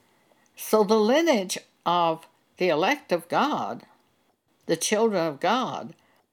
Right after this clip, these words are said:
go through the promised son, Isaac, rather than going through the child of the flesh, Ishmael. And then Isaac had two sons of his own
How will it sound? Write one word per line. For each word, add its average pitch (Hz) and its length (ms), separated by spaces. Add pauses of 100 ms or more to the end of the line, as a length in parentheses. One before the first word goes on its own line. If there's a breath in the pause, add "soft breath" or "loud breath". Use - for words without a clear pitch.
(340)
go 208 320
through 180 540
the 175 120
promised 233 760 (120)
son, 147 580 (200)
Isaac, 214 640 (480)
rather 180 320
than 175 240
going 170 380
through 156 480 (560 loud breath)
the 170 100
child 170 560
of 143 160
the 131 80
flesh, 220 680 (140)
Ishmael. 170 680 (1800)
And 190 180
then 226 280
Isaac 240 500
had 180 280
two 254 220
sons 208 500
of 160 140
his 160 240
own 269 480